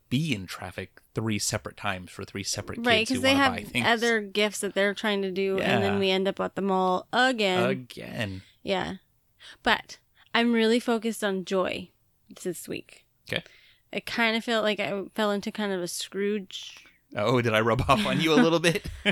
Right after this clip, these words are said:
Speaker 2: Kinda fell into, like, a Scrooge thing last week, partly 'cause of traffic and gifts and just the kinda whole weird thing around giving. And I think everybody struggles with that a little bit, you know,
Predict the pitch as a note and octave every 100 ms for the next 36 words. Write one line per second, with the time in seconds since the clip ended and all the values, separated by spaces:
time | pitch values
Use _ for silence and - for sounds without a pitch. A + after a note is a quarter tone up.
0 | - C#4+ D#4 D4+ D4+ C#4+ C4 A#3+ A3 G3+
1 | - - B3 B3 G#3+ - A#3 A3+ A3 G#3+
2 | A3+ A3 G#3 - A3+ D#3+ G#3+ G#3+ G3 -
3 | G#3+ G3+ G3+ F#3+ F#3+ F#3 G3 F#3+ - -
4 | - F#3+ F#3 F#3 F#3+ - - - - G4
5 | F#4 F4 - C4 A#3 G3+ A3 G#3 G3 F#3+
6 | F#3+ G3+ F#3+ F#3 F3+ F3+ F#3 F#3 - B3+
7 | D4+ B3 F#3+ G3+ G3 F#3+ - F#3+ F#3+ F3+
8 | F3+ F3+ F3 E3+ F#3 F#3 F#3 F3+ _ -
9 | - - _ - G3+ F#3+ F#3+ F#3+